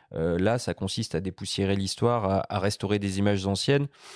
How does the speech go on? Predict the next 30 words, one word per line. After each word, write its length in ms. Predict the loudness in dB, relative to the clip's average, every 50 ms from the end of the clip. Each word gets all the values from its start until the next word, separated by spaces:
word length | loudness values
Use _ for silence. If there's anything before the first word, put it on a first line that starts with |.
| -20 -20 -20 -20 _ _ _ _ _ _ 0
Et 80 | 0 2
pourquoi 440 | 4 2 0 4 4 4 4 6
pas 160 | 4 2 4 4
donner 400 | 4 4 4 4 4 6 6 4
un 80 | 4
regard 340 | 4 4 4 4 4 4 4
neuf 160 | 4 2 2
sur 220 | 2 2 2 4 4
une, 160 | 4 2 0 0
un 140 | 2 2
événement 320 | 4 4 4 4 4 2 4
passé 340 | 2 0 0 2 2 4 4
à 100 | 4 4
des 180 | 4 2 2
jeunes 180 | 2 2 0 0
générations 440 | 0 2 2 2 2 2 0 -2 -4
qui 140 | -4 -6
s'y 160 | -8 -6 -4 -4
intéresseraient 600 | -2 -2 0 -2 -2 -2 -2 -10 -8 -6 -6 -6
peut-être 360 | _ -2 -2 0 0 0 0
pas 120 | 0 -2
forcément. 380 | 0 0 -2 0 2 2 2 2
Donc, 140 | 2 -2 -2 -8 -20 -20 -20 -20 -20 -20 _ _ _ _ _ _ _ _ _
il 100 | -2 2
y 60 | 4 4
a 80 | 4
aussi 240 | 4 2 4 4 4
un 60 | 4
débat, 240 | 4 4 4 4 2
hein. 180 | 2 0 0 -2